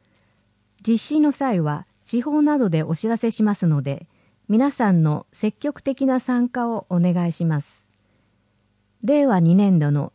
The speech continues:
実施案件は十件です。パブリックコメント手続きの流れ。流れ図です。丸一、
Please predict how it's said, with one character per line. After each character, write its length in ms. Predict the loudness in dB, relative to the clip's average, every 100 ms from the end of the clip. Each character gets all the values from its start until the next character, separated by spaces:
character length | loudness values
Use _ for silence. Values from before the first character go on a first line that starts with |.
| -8
実 340 | -6 -4 -2
施 40 |
案 160 | 0 -2
件 280 | -2 -2 0
は 220 | -4 -8 -14
十 180 | -10 -12 _
件 220 | -2 -2
で 120 | -4
す。 260 | -10 -18 _ _ _ _ _ _ _ _ _ _ _ _ _ _ _ _ -4
パ 140 | 0
ブ 120 | 2
リ 100 | 0
ッ 40 | -2
ク 140 | -4
コ 140 | 0 2
メ 160 | 4
ン 80 | 4
ト 280 | 2 -4 -4
手 120 | -4
続 260 | -2 -2 -2
き 120 | 2
の 140 | 2 4
流 260 | 0 -2
れ。 180 | -4 -8 _ _ _ _ _ _ _ _ _ _ _ -4
流 260 | 0 0
れ 120 | 0 0
図 160 | -2
で 140 | -6 -8
す。 220 | -10 _ _ _ _ _ _ _ _ _ _ _ -6
丸 240 | -2 2
一、 460 | 0 -2 -4 -6